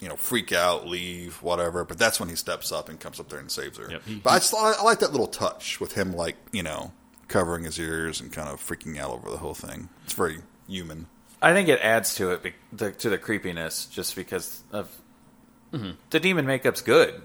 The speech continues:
Speaker 3: It's creepy. It's unsettling and
Speaker 1: Yeah, it's great.
Speaker 3: gross.
Speaker 1: It's
Speaker 3: You
Speaker 1: great.
Speaker 3: know,
Speaker 2: And the
Speaker 3: like,
Speaker 2: first time you watch it, you really do get that feeling of, like, "Fuck, he's just gonna run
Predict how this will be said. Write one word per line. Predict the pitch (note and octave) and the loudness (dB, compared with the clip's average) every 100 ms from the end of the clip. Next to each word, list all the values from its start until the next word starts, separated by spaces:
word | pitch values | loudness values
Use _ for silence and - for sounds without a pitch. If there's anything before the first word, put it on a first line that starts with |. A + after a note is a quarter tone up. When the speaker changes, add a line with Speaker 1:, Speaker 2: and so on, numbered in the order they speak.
| - | -4
Speaker 3:
It's | A2 - | -2 0
creepy. | C3 D#3 G#2+ D#2+ D2 - _ _ | 2 2 0 -6 -12 -20 _ _
It's | G#2 G2+ - - - - _ - _ - | -2 -2 0 -2 -2 -12 _ -20 _ 0
unsettling | A#2 A2+ A#2 A2 A#2+ C3+ C3 B2 | 2 4 4 6 6 4 2 -2
and | G#2 G2+ | -2 6
Speaker 1:
Yeah, | G3 F2+ | 6 6
it's | E2+ | 6
great. | A#2+ - | 6 6
Speaker 3:
gross. | - - | 2 -4
Speaker 1:
It's | A2 | 0
Speaker 3:
You | G#2 | 4
Speaker 1:
great. | G#2+ | 6
Speaker 3:
know, | |
Speaker 2:
And | A#2 | 6
the | G2 | 6
Speaker 3:
like, | F#2 | 6
Speaker 2:
first | D#3+ | 4
time | F3+ | 2
you | F3 | 2
watch | G#2+ A#2+ C3 | 4 4 4
it, | |
you | A#2 C3+ | 2 2
really | C3 C3 | 2 2
do | B2 | 2
get | A#2+ A2 | 2 0
that | F2+ | 0
feeling | A#2+ A2 | -2 -4
of, | F2+ | -6
like, | - | -6
"Fuck, | - G#2+ F#2+ | 2 2 2
he's | A2+ - | -2 -4
just | A2+ | -4
gonna | A#2 G2+ | -2 -2
run | F#2 G#2+ G#2 F#2+ | 0 2 2 -2